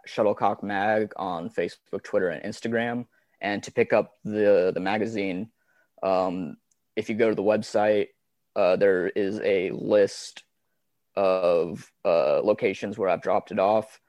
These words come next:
but you can also order it from the web store on Big Cartel if you need it shipped, if you don't, like, live in the, the area.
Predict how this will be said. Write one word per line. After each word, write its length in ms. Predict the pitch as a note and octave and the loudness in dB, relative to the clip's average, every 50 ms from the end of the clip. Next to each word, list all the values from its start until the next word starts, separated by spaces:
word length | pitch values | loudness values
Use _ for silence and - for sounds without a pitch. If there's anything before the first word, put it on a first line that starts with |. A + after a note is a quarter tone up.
| _ _ _ _ _ _ | _ _ _ _ _ _
but 160 | - A2 G#2+ - | 0 0 0 0
you 80 | G#2+ | -2
can 120 | - - F2 | -4 -4 -2
also 400 | F#2+ G#2+ G#2 - - G2+ G2 F2+ | 0 0 0 0 2 4 4 4
order 340 | C2+ E2+ G#2+ F#2+ F2+ F#2 | 4 2 2 2 2 2
it 220 | F#2 F#2 - - - | 2 2 0 -2 -8
from 500 | - - A#2 G2 F2+ F2 F2 D#2+ D#2 - | -6 -4 -2 -2 -2 -4 -6 -8 -10 -8
the 120 | D3 F#2+ | -6 -2
web 260 | F2+ F#2+ F#2+ F2+ D2+ | 0 0 0 0 -2
store 540 | - - - G2 E2+ C#2+ D#2 D#2+ E2 E2 - - | -8 -10 -6 -4 -2 0 0 0 0 -2 -2 -4
on 320 | G2 F2+ F2+ E2 E2 F2+ | -4 -4 -4 -4 -6 -6
Big 200 | D#2+ F#2 G2 - | -6 -6 -8 -6
Cartel 760 | - - D#2 D2 - - A#2 F2 E2+ D#2+ C2+ A#1 C2 - - _ _ _ _ - | -4 -4 -4 -4 -4 -4 -4 -2 -2 -2 -2 -2 -4 -6 -8 _ _ _ _ -8
if 180 | - F#2 - - | -8 -8 -6 -8
you 300 | E2+ F2 D#2+ F2 F2 - _ _ | -8 -8 -8 -10 -12 -16 _ _
need 240 | - F2+ E2+ - | -12 -10 -8 -8
it 120 | - - - | -8 -10 -10
shipped, 440 | - - - - - - _ - - - | -12 -8 -6 -6 -6 -8 _ -16 -14 -12
if 100 | - - | -12 -10
you 80 | - | -10
don't, 200 | - C#2 C#2+ - - _ | -10 -10 -10 -12 -12 _
like, 160 | - D2+ - - | -12 -10 -8 -6
live 220 | D2+ D2+ - - | -8 -8 -8 -10
in 200 | - C2+ - - | -14 -14 -12 -10
the, 300 | - A#1+ C2+ - - - | -8 -6 -6 -6 -8 -8
the 140 | - - - | -10 -8 -6
area. 280 | A#1+ A#1+ A#1+ A#1 B1 | -4 -4 -4 -6 -8